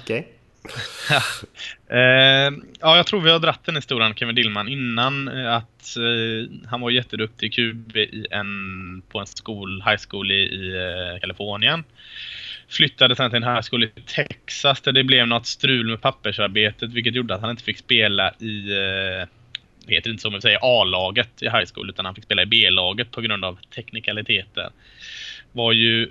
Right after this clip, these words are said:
Speaker 2: eh, rekryterad av Nebraska, som är en, en väldigt stark college-skola, som de drog sig ur sen. Eh, eh, men fick ett erbjudande från North Texas också i högsta divisionen.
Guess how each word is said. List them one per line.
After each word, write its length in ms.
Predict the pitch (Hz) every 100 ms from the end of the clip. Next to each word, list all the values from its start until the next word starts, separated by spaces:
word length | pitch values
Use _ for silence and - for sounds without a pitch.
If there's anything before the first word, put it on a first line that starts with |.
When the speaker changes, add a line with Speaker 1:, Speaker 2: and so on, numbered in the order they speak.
| - _ _ _ _ -
Speaker 2:
eh, 540 | 151 127 120 120 120 117
rekryterad 520 | 117 120 131 113 110
av 80 | 107
Nebraska, 640 | 110 117 104 - - 160
som 200 | - 127
är 40 |
en, 180 | 120 110
en 220 | 123 113 110
väldigt 260 | 110 104
stark 440 | - - 107 120 -
college-skola, 720 | 131 120 113 - 113 123 131
som 140 | -
de 240 | 117 110 101 117
drog 380 | 127 123 117 117
sig 180 | - 117
ur 260 | 104 147
sen. 420 | 156 151 156 190 - _ _ 127
Eh, 520 | 120 113 113 - 113
eh, 460 | 110 107 101 95 95
men 140 | 120
fick 260 | - 127 120
ett 100 | 123
erbjudande 420 | 110 101 104 101
från 320 | - 104 104 101 104
North 220 | 113 101 - -
Texas 480 | 123 113 - 143 -
också 360 | 127 - 110 107
i 140 | 117
högsta 260 | 123 - 110
divisionen. 540 | 104 104 107 117 135